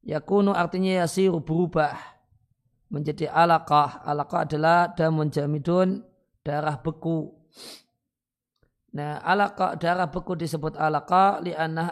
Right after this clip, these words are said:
idzaka, karena darah ini idzaka ketika itu ta'alaqa birrahimi, menggantung di rahim. Ya, maka empat, empat puluh, empat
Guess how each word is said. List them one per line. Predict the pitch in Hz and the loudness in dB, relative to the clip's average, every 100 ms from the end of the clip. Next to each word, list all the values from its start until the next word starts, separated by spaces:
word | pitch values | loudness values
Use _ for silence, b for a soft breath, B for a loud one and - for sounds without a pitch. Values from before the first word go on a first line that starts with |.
| 170 | -6
idzaka, | 156 135 165 160 - 160 165 160 - _ _ _ _ _ _ _ - | -6 0 2 2 0 2 2 -2 -8 _ _ _ _ _ _ _ -8
karena | 151 151 147 | -4 -2 -2
darah | 139 165 165 151 | 2 2 2 -2
ini | 156 165 | -4 -6
idzaka | 143 147 143 160 156 | -6 -8 -4 -4 -4
ketika | 147 139 143 143 | -8 -10 -8 -6
itu | 143 139 175 196 202 202 - _ _ _ _ _ | -4 -2 0 2 2 0 -10 _ _ _ _ _
ta'alaqa | - 151 170 160 - 151 | -6 0 2 0 -2 -2
birrahimi, | 143 139 160 151 160 151 151 151 151 151 - _ _ _ _ _ _ | -2 0 0 0 -2 -2 -4 -6 -8 -14 -20 _ _ _ _ _ _
menggantung | 143 147 151 160 160 151 143 | -12 -8 -4 -4 -6 -8 -6
di | |
rahim. | 139 135 143 117 95 - _ _ _ _ _ _ _ _ _ _ _ _ _ _ - | -4 -6 -8 -16 -20 -20 _ _ _ _ _ _ _ _ _ _ _ _ _ _ -18
Ya, | - | -12
maka | 147 147 151 | -10 -4 -4
empat, | 147 147 - | -4 -8 -10
empat | - 151 | -12 -8
puluh, | 151 151 | -4 -4
empat | - 156 | -4 -4